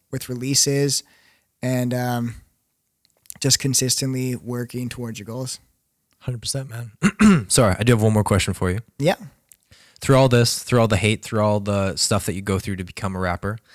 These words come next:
Speaker 2: um, is there anything, like, one thing that drives you, that really pushes you to follow your dreams and to not give up on them?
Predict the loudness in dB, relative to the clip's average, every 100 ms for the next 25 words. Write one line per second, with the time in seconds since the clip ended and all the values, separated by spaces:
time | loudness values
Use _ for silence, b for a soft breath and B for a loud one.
0 | B B B -6 -4 -6 -2 0 0 0
1 | 0 0 -2 -6 -4 -2 -4 -4 -4 -4
2 | -4 -4 -2 -2 -4 -4 -6 _ _ _
3 | -8 -8 -10 -12 -6 -4 -4 -4 -4 -4
4 | -6 -8 -8 -8 -2 -2 -2 -6 -6 -8
5 | -8 -8 -8 -8 -4 -2 -2 -4 -4 -4
6 | -4 -6 -8